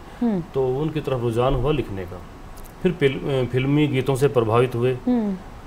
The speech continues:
Speaker 2: और जब प्लस टू में मैं बारहवीं कक्षा में था, तब मुझे गज़ल लिखने का आरंभ हुआ था।
Speaker 1: हम्म।
Speaker 2: जब मैंने दुष्यंत कुमार को पढ़ा,
Speaker 1: हम्म।
Speaker 2: मुझे गज़ल हमारे पाठ्यक्रम में थी,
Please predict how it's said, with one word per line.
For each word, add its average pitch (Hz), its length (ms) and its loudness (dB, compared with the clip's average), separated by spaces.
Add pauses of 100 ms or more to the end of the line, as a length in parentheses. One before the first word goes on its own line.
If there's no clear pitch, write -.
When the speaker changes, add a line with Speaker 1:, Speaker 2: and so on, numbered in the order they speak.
(140)
Speaker 2:
और 120 540 8 (920)
जब 190 260 6 (580)
प्लस 156 300 2
टू 208 180 6
में 160 200 6
मैं 131 260 2 (500)
बारहवीं 135 220 2
कक्षा 147 280 0
में 127 160 -2
था, - 60 0
तब 156 200 2
मुझे 147 240 2
गज़ल 117 260 2
लिखने 120 380 -2 (520)
का 117 60 0
आरंभ 110 220 0
हुआ 92 220 -4
था। 85 140 -12 (100)
Speaker 1:
हम्म। 214 220 -2 (600)
Speaker 2:
जब 123 80 -2
मैंने 139 340 4
दुष्यंत 123 320 -2
कुमार 120 260 0
को - 120 -2
पढ़ा, 135 460 2 (160)
Speaker 1:
हम्म। 233 400 -2
Speaker 2:
मुझे 127 200 2
गज़ल 135 460 2
हमारे 123 260 2
पाठ्यक्रम 156 460 2
में 104 160 -2
थी, 92 200 -8